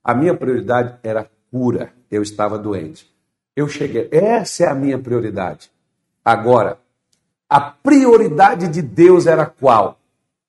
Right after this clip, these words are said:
Jesus curou dez leprosos, não curou?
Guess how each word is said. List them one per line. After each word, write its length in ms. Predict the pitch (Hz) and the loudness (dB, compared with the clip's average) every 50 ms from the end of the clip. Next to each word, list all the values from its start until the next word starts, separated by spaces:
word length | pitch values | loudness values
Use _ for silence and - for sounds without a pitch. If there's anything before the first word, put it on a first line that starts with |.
| _ _ _ _ _ _ _ _ _ _ _ _ _ _ | _ _ _ _ _ _ _ _ _ _ _ _ _ _
Jesus 380 | - 101 101 92 92 107 107 | -12 -10 -10 -8 -8 -10 -12
curou 380 | - - 127 123 123 120 117 107 | -10 -6 -4 -2 -2 -2 -4 -4
dez 240 | 107 107 110 107 107 | -4 -4 -4 -4 -6
leprosos, 500 | 117 139 - - 107 98 92 90 85 87 | -8 -8 -10 -10 -8 -8 -8 -8 -8 -12
não 100 | 82 80 | -16 -18
curou? 480 | - - 87 117 143 175 170 - _ | -14 -8 -6 -4 -4 -6 -6 -12 _